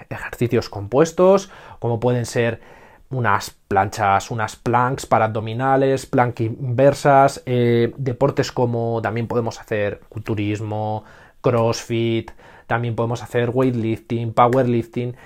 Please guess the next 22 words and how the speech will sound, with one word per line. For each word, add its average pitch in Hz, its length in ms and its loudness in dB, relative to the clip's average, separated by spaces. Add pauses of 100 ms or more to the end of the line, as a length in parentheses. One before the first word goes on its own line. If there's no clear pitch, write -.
(200)
al 127 160 0
final 139 420 2
también 131 520 4
barras 113 340 2
en 123 80 -4
el 113 100 -6
parque, 120 300 0
todo 147 400 6
aquello 131 440 2
que 127 100 0
vaya 127 300 4
a - 20 6
hacer 135 320 -2
que 123 240 -2
nos 123 280 -6
tengamos 135 460 -2
que - 80 -2
mover 123 260 0
mucho, 123 420 -2
mantener 123 500 -2
el 135 100 2
equilibrio 127 560 0